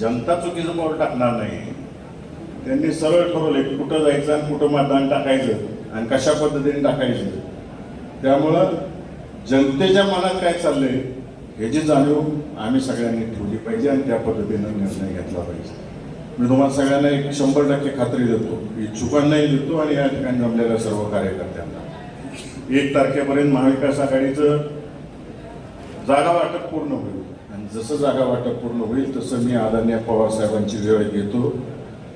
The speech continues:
आदरणीय पवार साहेब, आदरणीय दादा या दोघांच्या उपस्थितीमध्ये सगळे इच्छुक आपण जायचं, साहेब बोलवतील तिथं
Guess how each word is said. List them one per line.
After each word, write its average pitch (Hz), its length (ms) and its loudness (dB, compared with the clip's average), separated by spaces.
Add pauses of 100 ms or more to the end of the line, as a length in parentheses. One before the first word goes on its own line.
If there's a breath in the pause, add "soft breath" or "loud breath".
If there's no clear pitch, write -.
(220)
आदरणीय 110 380 2
पवार 110 360 4
साहेब, 120 340 0 (260)
आदरणीय 104 340 -2
दादा 107 480 0 (1040)
या 113 60 0
दोघांच्या 131 560 4
उपस्थितीमध्ये 131 840 0
सगळे 123 400 -2
इच्छुक 113 320 -4
आपण 104 340 -4
जायचं, 120 400 0
साहेब 123 240 -2
बोलवतील 117 540 -2
तिथं 127 320 -6